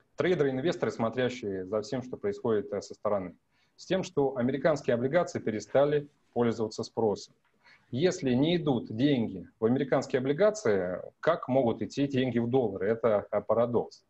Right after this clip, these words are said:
Поэтому, ребят, э, м, как объяснить текущее снижение? Очень просто. Тем, что, э, ставку ключевую понизили, за этой ставкой полетели вниз доходности американских облигаций.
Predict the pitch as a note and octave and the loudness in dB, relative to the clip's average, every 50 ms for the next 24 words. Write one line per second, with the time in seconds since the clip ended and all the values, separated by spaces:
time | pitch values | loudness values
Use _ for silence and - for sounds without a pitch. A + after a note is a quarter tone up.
0 | _ _ _ _ _ - - _ _ _ _ B2+ D3 F#3 F#3+ - - A#2 G#2 F#2 | _ _ _ _ _ -20 -20 _ _ _ _ 2 4 4 4 2 2 0 0 0
1 | E2+ E2+ G#2 A#2 B2 A#2 G2+ F2+ - - - G2+ F#2+ F#2 F#2 F#2 F#2 _ _ _ | -2 -2 0 0 2 2 2 0 -2 -2 -2 0 0 0 -2 -4 -8 _ _ _
2 | _ _ - G2 G2+ G#2 A2+ A#2+ _ _ _ _ _ _ _ _ _ _ _ - | _ _ -18 -18 -18 -18 -20 -20 _ _ _ _ _ _ _ _ _ _ _ -2
3 | E3 E3+ - - A#2 B2 A#2+ - - E3 D3+ D3+ - A#2 - B2 A#2 - - G#2 | -2 -2 0 -2 -4 -4 -4 -2 -2 -2 -2 -4 -6 -6 -6 -4 -4 -4 -6 -8
4 | - - A2+ G#2+ G2+ G2+ F2+ E2+ - - _ _ - - - D3+ D3 D3 D#3 D3 | -4 -4 -4 -2 -2 -2 -4 -4 -8 -14 _ _ -6 -4 -4 -4 -2 2 2 2
5 | A2 G2+ - - _ _ - - D3 D3 D3 - - B2+ A#2+ A#2 A2 G2 F#2 - | 2 2 -2 -10 _ _ -2 0 0 0 0 -2 -2 2 2 4 2 2 -2 -8
6 | _ _ _ _ _ _ _ _ _ _ _ _ _ - G#2+ G#2 G2+ - - - | _ _ _ _ _ _ _ _ _ _ _ _ _ 2 2 2 2 2 2 2
7 | C#3+ D3 B2+ A#2 - - F2+ - _ _ _ _ _ _ _ _ _ _ - A#2+ | 4 4 4 2 -2 -8 -12 -14 _ _ _ _ _ _ _ _ _ _ 0 0
8 | A#2 - C#3 B2+ A#2 G#2+ G2 F2+ - A2+ G#2 A2 G#2+ G#2+ A2 G#2+ A#2+ C#3 D#3 F3+ | 2 2 2 2 2 0 0 0 0 0 0 2 0 0 0 0 0 0 -2 -2
9 | F3+ F3 - - _ _ _ _ _ G2+ G2 B2 B2+ B2+ B2+ B2+ A#2 - - F3 | -4 -6 -12 -20 _ _ _ _ _ 0 2 4 4 4 2 0 0 2 2 0
10 | F3 - - - - A#2 G#2+ G#2+ - C#3+ C3+ A#2 A#2 A#2+ A2 G#2+ G#2 F#2+ - A#2+ | 2 0 -2 -2 0 -2 -2 0 0 0 2 2 2 0 2 0 0 0 2 0
11 | A#2 A2 - - G#2+ G2+ G2+ G2 - G#2+ G2 - - - - - G2+ G#2 A2+ A2+ | 0 0 -2 -4 -6 -6 -4 -2 -2 -2 -2 -4 -8 -6 -4 -4 -2 -2 -2 0
12 | A2 A2+ F#2+ F2 - - - | 0 0 0 0 -4 -10 -18